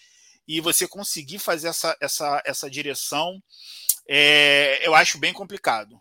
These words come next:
né? E o Spielberg, é, é, ele, ele sempre foi visto, né, ou talvez até a Lista de Schindler,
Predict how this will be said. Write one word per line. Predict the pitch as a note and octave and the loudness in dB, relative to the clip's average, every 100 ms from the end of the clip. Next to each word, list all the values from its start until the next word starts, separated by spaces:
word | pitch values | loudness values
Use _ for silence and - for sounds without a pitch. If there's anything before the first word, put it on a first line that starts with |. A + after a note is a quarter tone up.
| _ | _
né? | B2 A#2 A#2 _ _ _ _ _ D3+ | -20 -20 -20 _ _ _ _ _ -10
E | E3+ | -8
o | F3+ | -4
Spielberg, | - - A3 A#3+ E3 C#3 A#2 A#2 - | -6 -8 -12 -4 -4 -4 -8 -14 -12
é, | C3+ C#3 C#3+ C3 - | -10 -8 -8 -12 -10
é, | C3+ C3+ C3 - | -8 -8 -10 -6
ele, | D3 D#3+ - | -4 -4 -4
ele | D#3+ D#3+ | 0 0
sempre | - A#3+ C4+ | 0 -2 -4
foi | - F3+ | -6 -8
visto, | C#3 F#3+ - - - _ | -8 -8 -8 -8 -14 _
né, | C3 D3 | -20 -20
ou | - B3+ E4 B3 _ D#3+ _ _ _ | -16 -16 -16 _ _ -20 _ _ _
talvez | E3 C#3 D#3 D3 | -8 -4 -2 -2
até | C3 D3 | -2 -4
a | |
Lista | C#3 - B2+ | -6 -10 -6
de | |
Schindler, | - D#3+ E3+ B2+ | -4 -4 -6 -10